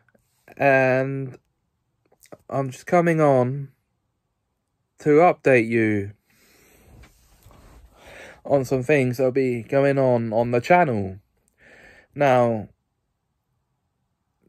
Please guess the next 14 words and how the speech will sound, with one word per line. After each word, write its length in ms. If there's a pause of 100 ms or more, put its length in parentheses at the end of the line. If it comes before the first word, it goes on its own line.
(120)
the, 120 (200)
the 120
first 400
thing 280
is 120
the 100
main 360
thing, 500 (1600)
is 300
the 260
transdimensional 1400
war 460
arc 560
for 560